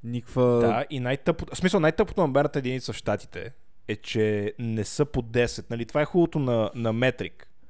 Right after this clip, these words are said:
Speaker 2: мерната единица, че всичко е десет, десет, десет, десет.
Speaker 1: Да.
Speaker 2: Докато там е, имаш инч, имаш фут, имаш ярд, имаш и миля.
Speaker 1: Мгм.
Speaker 2: Всяко спрямо всяко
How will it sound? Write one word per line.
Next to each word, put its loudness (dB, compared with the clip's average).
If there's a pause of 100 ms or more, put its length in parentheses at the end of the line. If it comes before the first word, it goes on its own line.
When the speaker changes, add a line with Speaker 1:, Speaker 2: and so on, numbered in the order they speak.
(160)
Speaker 2:
мерната -2
единица, -6
че -8
всичко -4
е 0
десет, -4
десет, -4
десет, -4
десет. -12
Speaker 1:
Да. -8 (180)
Speaker 2:
Докато -2
там 4
е, -2 (220)
имаш 2
инч, -2
имаш -2
фут, 2
имаш 0
ярд, 0
имаш 2
и 0
миля. -2 (180)
Speaker 1:
Мгм. -8 (840)
Speaker 2:
Всяко 0
спрямо 2
всяко 2